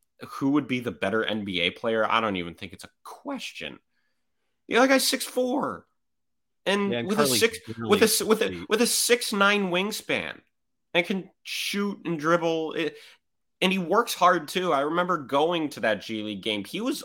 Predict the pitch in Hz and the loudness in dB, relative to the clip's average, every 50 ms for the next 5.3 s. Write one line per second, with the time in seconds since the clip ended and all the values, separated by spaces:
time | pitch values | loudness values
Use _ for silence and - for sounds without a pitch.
0 | - - 113 135 165 185 170 160 - - 139 143 - 147 143 139 - - 127 131 | -8 -6 -2 -2 -2 -2 -2 -4 -4 -4 -2 0 2 2 0 0 -2 0 2 2
1 | 120 90 - - - - - _ _ _ _ _ _ _ _ _ _ _ _ _ | 2 2 -2 -8 -16 -18 -20 _ _ _ _ _ _ _ _ _ _ _ _ _
2 | _ _ _ _ _ _ _ _ _ _ _ _ _ _ _ 123 117 113 110 107 | _ _ _ _ _ _ _ _ _ _ _ _ _ _ _ -2 -2 0 -2 -2
3 | 107 107 - - _ _ _ _ _ _ _ - 147 151 170 190 185 - - - | -4 -8 -12 -14 _ _ _ _ _ _ _ -6 -4 -4 -2 -4 -4 -6 -10 -16
4 | - _ _ _ _ _ - - 349 392 359 226 185 220 330 277 - - 294 339 | -18 _ _ _ _ _ -8 -6 -4 -4 -4 -4 -2 -2 -2 -2 -2 -6 -6 -6
5 | 370 339 285 156 98 - | -4 -4 -6 -6 -8 -10